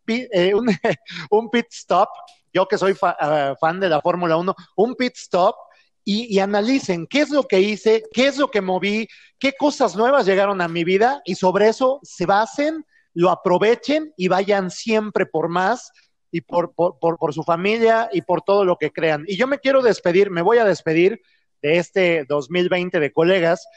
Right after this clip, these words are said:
con una frase, una frase de alguien a quien admiro yo muchísimo, un deportista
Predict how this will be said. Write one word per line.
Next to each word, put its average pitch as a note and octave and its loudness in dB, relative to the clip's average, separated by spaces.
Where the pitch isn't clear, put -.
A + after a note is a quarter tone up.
con F#3+ -2
una B3+ 0
frase, E3 -4
una G#3+ -4
frase G3+ 0
de E3 0
alguien G3 -2
a D#3 -4
quien D3+ -10
admiro E3 0
yo D#3+ 2
muchísimo, E3+ -6
un E3 -12
deportista F3+ -4